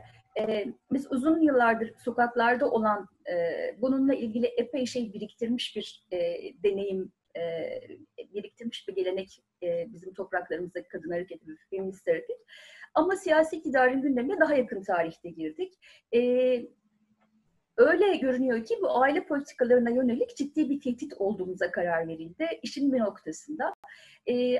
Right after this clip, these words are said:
adım adım adım bununla ilgili hem hukuki hem siyasi düzenlemelerin yapıldığını biliyoruz zaten. O kadar uzun anlatmayacağım, gaz ve toz bulutuna dönmeyeceğim ama en azından son birkaç yıldır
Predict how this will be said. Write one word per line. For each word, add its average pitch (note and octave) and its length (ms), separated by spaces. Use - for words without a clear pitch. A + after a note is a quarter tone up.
adım F#4+ 360
adım C#4 300
adım C#4+ 320
bununla D4+ 220
ilgili C4 340
hem D4+ 260
hukuki D4+ 460
hem C#4+ 180
siyasi B3 440
düzenlemelerin A3+ 640
yapıldığını C4+ 480
biliyoruz A3+ 360
zaten. E3+ 400
O - 80
kadar A#3+ 180
uzun B3+ 220
anlatmayacağım, A#3+ 760
gaz G#3+ 240
ve A#3 80
toz A#3 340
bulutuna A3+ 380
dönmeyeceğim B3+ 500
ama C#4+ 200
en B3+ 80
azından D4 420
son D4+ 220
birkaç D#4 280
yıldır A3+ 300